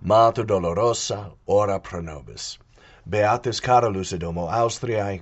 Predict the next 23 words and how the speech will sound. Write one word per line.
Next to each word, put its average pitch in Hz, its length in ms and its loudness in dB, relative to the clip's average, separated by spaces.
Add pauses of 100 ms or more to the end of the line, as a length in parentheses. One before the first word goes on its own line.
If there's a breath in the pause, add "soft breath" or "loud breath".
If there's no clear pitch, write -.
(100)
ora 98 340 2
pro 87 200 -8
nobis. 78 560 -12 (520 soft breath)
Mother 113 340 4
Angelica, 95 760 -4 (240)
pray 98 220 0
for 78 200 -16
us. - 320 -16 (540 loud breath)
In 87 140 -6
the 90 60 -4
name 101 260 0
of 87 100 -6
the 85 80 -10
Father, 104 400 0
and 87 80 -6
of 87 100 -8
the 101 80 -6
Son, 95 240 -2
and 92 100 -4
of 82 120 -8
the 82 60 -8
Holy 92 240 -4
Ghost. 76 420 -12